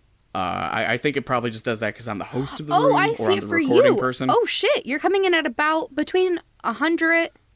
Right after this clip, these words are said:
Speaker 2: uh, actually, between ninety and, like, one oh seven.
Speaker 1: Good. Now we're, now we're doing the Star Trek thing, just reading off what the computer
Speaker 2: <laughs>
Speaker 1: says.
Speaker 2: Whoops. Yeah,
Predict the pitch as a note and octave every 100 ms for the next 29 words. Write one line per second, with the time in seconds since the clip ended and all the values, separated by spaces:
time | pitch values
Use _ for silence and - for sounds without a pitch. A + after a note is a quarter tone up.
0 | _ _ _ _ - B3 - - G4 -
1 | C4 A3 - _ - - D#4 C4+ B3 C4
2 | D#4+ F4 E4 D#4+ A3+ G3 F#3 F3+ E3 -
3 | - - - - _ _ _ _ _ _
4 | _ - A#2 G#2+ A#2+ C3 F3+ F3+ A#2+ D3+
5 | B3+ D#3 C#3 A#2+ A2+ - B2 D3 C3 G#2+
6 | - G#2 G#2 G#2 G#2+ A2+ A#2+ A2+ A2 G#2+
7 | G#4+ G#4 - A#2+ A#2+ - - - C3+ -
8 | - - - F#3+ - - - _ - -
9 | D#4